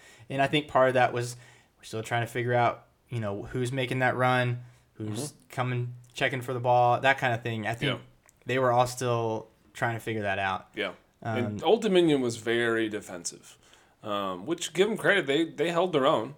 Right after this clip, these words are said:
Speaker 2: Um, they definitely did. They didn't
Speaker 1: Yeah.
Speaker 2: play like a college team that I've never heard of before,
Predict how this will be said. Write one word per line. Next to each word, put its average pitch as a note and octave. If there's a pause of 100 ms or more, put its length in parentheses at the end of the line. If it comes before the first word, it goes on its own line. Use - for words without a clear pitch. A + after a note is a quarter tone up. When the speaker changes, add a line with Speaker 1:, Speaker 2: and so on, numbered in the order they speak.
(100)
Speaker 2:
Um, A2
they C#3+
definitely C3+
did. A2
They G#2+
didn't A2
Speaker 1:
Yeah. G#3 (100)
Speaker 2:
play B2+
like A#2
a A2+
college A2+
team A2
that G#2+
I've G#2+
never G#2
heard A2+
of G2+
before, G2